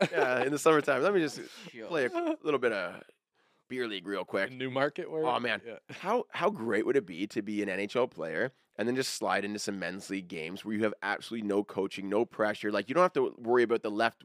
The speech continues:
Speaker 2: wing lock. You don't have to get the puck deep. If you wanna toe drag someone at the blue line, you can, and no one will say anything to you.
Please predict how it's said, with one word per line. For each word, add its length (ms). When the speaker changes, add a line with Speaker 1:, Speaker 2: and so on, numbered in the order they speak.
Speaker 2:
wing 360
lock. 320
You 40
don't 120
have 140
to 60
get 140
the 60
puck 300
deep. 120
If 140
you 80
wanna 160
toe 260
drag 240
someone 280
at 180
the 80
blue 180
line, 240
you 160
can, 360
and 360
no 180
one 420
will 160
say 180
anything 460
to 140
you. 220